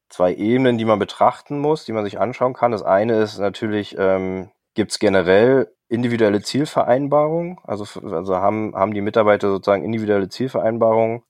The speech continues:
die vielleicht nicht nur nicht direkt auf die Team-O K As einzahlen, sondern denen im schlimmsten Fall auch noch sozusagen entgegenstehen? Das muss man sich definitiv anschauen.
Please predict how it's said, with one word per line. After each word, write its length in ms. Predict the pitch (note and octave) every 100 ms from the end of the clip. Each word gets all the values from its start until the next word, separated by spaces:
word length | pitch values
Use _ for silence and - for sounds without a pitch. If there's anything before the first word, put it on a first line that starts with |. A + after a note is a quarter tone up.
| -
die 420 | A2+ A2 A2 G#2 _ _ _
vielleicht 600 | - - G2 G2 G2+ -
nicht 460 | - G2 A2 - -
nur 160 | G#2+ G2+
nicht 260 | G2+ -
direkt 320 | G#2+ G#2 G2+
auf 160 | - F#2
die 180 | - F2 - _
Team-O 380 | - B2 C#3+ A#2+
K 160 | A#2+ G2
As 260 | A2 A#2
einzahlen, 600 | - G#2 A2 - G#2+ G#2+
sondern 340 | G2 G2 F#2+ F#2
denen 200 | F#2+ F#2
im 480 | F2+ F2 E2+ C#2+
schlimmsten 460 | - - A2 A#2 -
Fall 220 | - G2+
auch 180 | E2+ F2+
noch 160 | F#2 F2
sozusagen 440 | F2+ - F2+ F2+
entgegenstehen? 840 | D#2+ D#2+ F#2 D3+ - D#3+ E3 F3 _ _ _ _ _ _ _ _ _
Das 240 | F#2 G2+
muss 100 | C#3
man 140 | B2 A#2+
sich 120 | A#2+
definitiv 460 | B2+ B2+ B2+ - A#2
anschauen. 680 | A2+ C3 - C3 C3 C3+